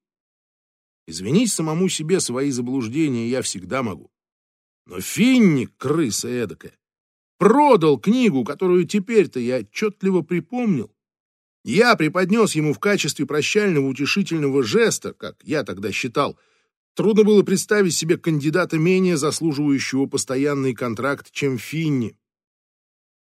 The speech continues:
Как ни странно, досада на Финни — единственное чувство, посетившее меня при виде этой книги.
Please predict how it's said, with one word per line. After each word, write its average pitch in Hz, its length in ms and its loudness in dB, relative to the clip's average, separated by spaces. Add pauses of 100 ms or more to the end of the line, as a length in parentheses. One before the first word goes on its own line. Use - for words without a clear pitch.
Как 123 180 -6
ни 131 120 0
странно, 143 540 -2 (760)
досада 151 460 -2
на 143 160 0
Финни — 170 640 -2 (680)
единственное 143 760 0
чувство, 143 360 -6
посетившее 113 640 -6
меня 110 300 -4
при 101 180 -6
виде 101 240 -6
этой 90 160 -10
книги. 78 380 -20